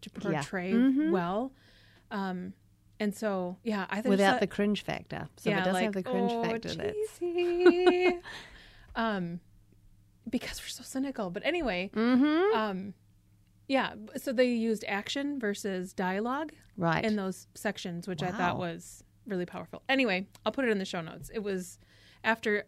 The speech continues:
Speaker 1: we, and I saw it after we had been talking about the angels appearing to the shepherds, and just thinking
Speaker 2: Mm-hmm.
Speaker 1: about those shepherds and thinking about them being so low and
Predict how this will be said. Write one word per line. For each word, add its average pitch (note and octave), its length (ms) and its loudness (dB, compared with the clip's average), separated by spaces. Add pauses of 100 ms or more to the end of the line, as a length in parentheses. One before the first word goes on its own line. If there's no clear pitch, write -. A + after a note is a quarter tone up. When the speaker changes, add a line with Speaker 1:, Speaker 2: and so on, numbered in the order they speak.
(120)
Speaker 1:
we, A#3 340 0
and G3+ 180 -2
I G3 100 0
saw B3+ 240 0
it F#3 80 -2
after F3+ 260 -4
we F#3 140 -2
had F#3 160 -6
been F3+ 120 -4
talking F#3+ 360 -4
about F3+ 300 -6 (480)
the - 60 -10
angels F#3+ 380 -2 (120)
appearing F#3+ 540 -6
to F3 60 -4
the F3+ 100 -6
shepherds, F3+ 520 -8
and G#3 100 4
just G3+ 140 6
thinking G3 220 6
Speaker 2:
Mm-hmm. - 80 4
Speaker 1:
about G#3+ 100 -4
those F3 140 -6
shepherds F3 500 -6
and F3+ 100 -8
thinking G3 300 -4
about F3+ 360 -4 (880)
them G#3 260 0
being F#3+ 540 0 (480)
so G3+ 640 -4 (680)
low G3+ 600 -4 (1120)
and F#3+ 640 -4